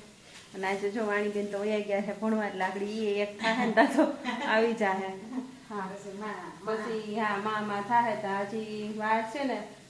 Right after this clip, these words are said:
Speaker 1: પોણી કલાકની, તો હું ફટાફટ રસોઈ કરી નાખું, કારણ કે એટલી વારમાં તો મારી રોટલી થઈ જાહે. એક વાગે આવશે ને તા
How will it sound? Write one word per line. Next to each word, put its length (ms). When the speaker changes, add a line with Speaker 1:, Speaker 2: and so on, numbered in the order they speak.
Speaker 1:
પોણી 220
કલાકની, 480
તો 100
હું 160
ફટાફટ 420
રસોઈ 260
કરી 160
નાખું, 240
કારણ 160
કે 100
એટલી 200
વારમાં 300
તો 80
મારી 200
રોટલી 340
થઈ 140
જાહે. 340
એક 160
વાગે 180
આવશે 360
ને 60
તા 140